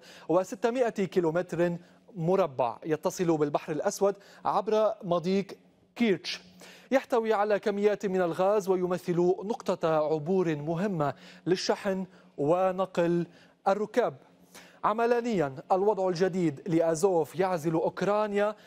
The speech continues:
عن حوض البحر الأسود، حيث لم يعد لها منفذ إليه سوى عبر ما بقي من أراضي مقاطعة أوديسا وما جاورها من أراضي نيكولاييف.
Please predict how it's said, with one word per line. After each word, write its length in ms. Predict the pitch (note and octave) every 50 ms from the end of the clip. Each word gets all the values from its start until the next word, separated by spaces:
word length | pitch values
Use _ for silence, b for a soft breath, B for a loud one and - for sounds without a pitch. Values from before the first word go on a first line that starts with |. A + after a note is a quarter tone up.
| B B B
عن 260 | B F3+ A3 A#3 A3 G3+
حوض 480 | - - G#3+ G#3+ G#3+ A3 G#3+ E3 F#3 G#3+ - -
البحر 360 | F#3 F3 F3 F#3 - - G3+
الأسود، 440 | F#3+ F#3+ G#3 - - F3+ D#3 C#3+ - - B B B B B
حيث 260 | B C#4+ C#4+ - -
لم 260 | C4 B3 A#3 A#3 A3+
يعد 300 | A#3 A#3 A3 A3 G3+ E3
لها 220 | G#3 G#3 G3 G3 G3
منفذ 420 | F#3+ G#3 G#3 F#3+ - F#3 F3+ F3
إليه 500 | F3 D#3+ D#3+ D#3+ D#3+ F3 G3+ A#3 G#3 E3+
سوى 280 | - - G#3+ G3 E3 D#3
عبر 280 | D3 D#3+ D#3+ D#3+ D#3
ما 100 | D3 D3+
بقي 460 | D#3 F#3 A3+ - - A#3 F#3+ D#3+ C#3+ C3+
من 140 | C#3+ C#3+
أراضي 340 | D3 D3+ D3+ E3 D#3+ D#3 D#3
مقاطعة 560 | D3 D3 C#3+ - - E3 - - C#3 D3 C#3 - -
أوديسا 460 | - G3 F3+ F#3 - - - E3 G3 - B B B B B B
وما 320 | D3+ D3 E3+ G#3 A3+ A3+
جاورها 520 | G3+ A3 G#3+ G#3 A3 G3+ E3+ D#3 F3 F#3 F#3 B B B B
من 180 | F#3+ G#3+ A3+ G#3
أراضي 580 | F#3 G3+ G3+ G3+ F#3+ E3+ D3+ E3+ E3+ E3 F3+ - -
نيكولاييف. 680 | F3+ G3 G3+ - A3 G3 F#3+ F#3 E3+ D3+ C#3+ C3 C3+